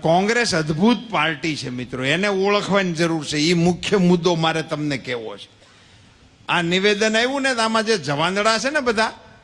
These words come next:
જે બધા Google ગુરુના ચેલા છે, એ બધા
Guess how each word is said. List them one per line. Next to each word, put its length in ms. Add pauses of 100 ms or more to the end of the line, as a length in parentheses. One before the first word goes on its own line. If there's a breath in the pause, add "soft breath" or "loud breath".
(300)
જે 180
બધા 340 (600)
Google 440
ગુરુના 500
ચેલા 420
છે, 160 (1800)
એ 80
બધા 340